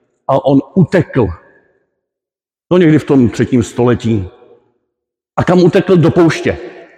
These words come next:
Protože se bál. Nechtěl, aby ho popravili. Aby ho mučili. Hm? No a když to potom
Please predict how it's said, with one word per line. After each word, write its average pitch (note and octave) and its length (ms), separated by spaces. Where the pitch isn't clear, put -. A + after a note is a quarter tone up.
Protože D3+ 300
se D#3+ 140
bál. G#2 460
Nechtěl, E3 320
aby D3+ 160
ho D#3+ 100
popravili. D3 520
Aby C#3+ 140
ho D#3+ 100
mučili. D#3+ 440
Hm? D3 140
No A#3 100
a A3 100
když D3+ 560
to F#3 100
potom F#3 520